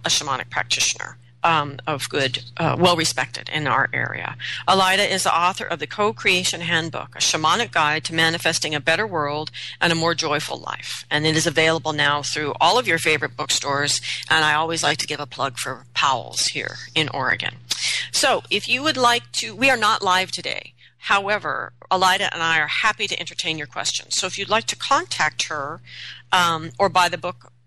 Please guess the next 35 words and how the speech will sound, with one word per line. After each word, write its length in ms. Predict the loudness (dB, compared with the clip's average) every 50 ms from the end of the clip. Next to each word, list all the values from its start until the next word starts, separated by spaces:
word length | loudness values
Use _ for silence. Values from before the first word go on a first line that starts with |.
| _ _ _ -4
uh, 340 | -2 0 0 0 -2 -4 -8 -14 -18 -14 -8
through 440 | -6 -2 0 0 0 0 -2 -6 -8 -12
her, 480 | -2 2 4 4 4 4 2 0 -4 -6 -12 -18 -8 -4
you 120 | -2 0
can 220 | 2 2 2 4 4
go 320 | 6 6 6 6 4 2
to 460 | 0 -2 -2 0 0 0 0 0 0 2 2
alida 460 | 4 4 6 6 4 4 2 0 -2
birch 600 | -4 -6 -4 -2 -2 -2 -2 -2 -2 -2 -2 0
dot 280 | 0 0 0 0 -4
com. 380 | -4 -2 -2 0 0 -2 -6 -10 -6 -4
So 160 | -4 0 2
that's 240 | 2 2 2 0 -2 -2 0
A 220 | 2 2 2 2 2
L 220 | 2 2 2 2 2
I 220 | 2 2 2 2 0
D 280 | -2 -4 -4 -4 -4 -2 -2
A, 400 | -2 0 0 -2 -4 -6 -8 -12 -18 _ _ _ _ -10 -6 -2
Elida 380 | 0 2 2 2 0 -2 0
Birch, 480 | 2 2 2 2 2 0 -2 -2 -4 -4 -2
like 220 | 0 0 0 -2
the 60 | -6
tree, 420 | -8 -6 -4 -4 -4 -6 -6 -10 -12 -4
B 160 | 0 2 2
I 160 | 4 4 2 2
R 180 | 0 -2 -2
C 240 | -2 -2 -2 -4 -4
H, 380 | -6 -6 -6 -4 -4 -4 -4 -4 -8 -14 -16 -16 -10 -4 0
alida 300 | 2 4 4 4 2 0
birch 300 | 0 -2 -2 -2 -2 0
dot 220 | 0 0 -2 -2
com. 380 | -2 -2 -2 -2 -2 -6 -8 -14 -18 -20 -20 -20 -20
You 80 | -4 -2
can 120 | 0 2
also 280 | 2 2 2 0 -2